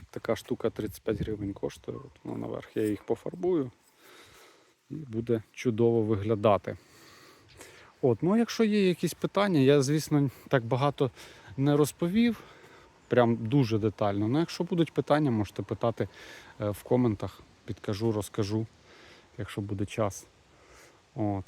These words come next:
там у нас ще каліточка зроблена. Ну, такі забори. Інструменти,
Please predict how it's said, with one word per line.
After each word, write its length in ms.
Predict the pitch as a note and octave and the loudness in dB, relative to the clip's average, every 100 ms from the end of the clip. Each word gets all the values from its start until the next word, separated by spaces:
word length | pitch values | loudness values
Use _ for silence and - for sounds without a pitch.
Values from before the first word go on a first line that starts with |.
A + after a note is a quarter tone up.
| - - | -14 -6
там 140 | A2 | -2
у 40 | |
нас 160 | G#2+ G2+ | -2 -4
ще 160 | - A2 | -8 -6
каліточка 600 | B2 D#3 G3+ D3+ - C3+ | -4 -4 -6 -10 -8 -8
зроблена. 580 | B2 A#2+ A2+ G#2+ G2+ G2 - - - - - - - - - - _ - - | -4 -6 -4 -6 -6 -8 -16 -20 -20 -20 -20 -20 -20 -20 -20 -20 _ -20 -10
Ну, 360 | D#3+ C4 B3+ - - - - _ - - - - - _ _ - | -6 -6 -6 -10 -20 -20 -20 _ -20 -20 -20 -20 -20 _ _ -14
такі 280 | A#2+ - | -8 -4
забори. 600 | C#3+ C3 A#2 G#2 G2 F#2 F2 - - - - - _ _ - - - - - - _ | 0 0 0 0 0 -2 -8 -20 -20 -20 -20 -20 _ _ -20 -20 -20 -20 -20 -20 _
Інструменти, 960 | C#3+ C3 - E3+ E3 D3 A#2+ B2 A2+ | 0 2 4 6 8 6 4 4 4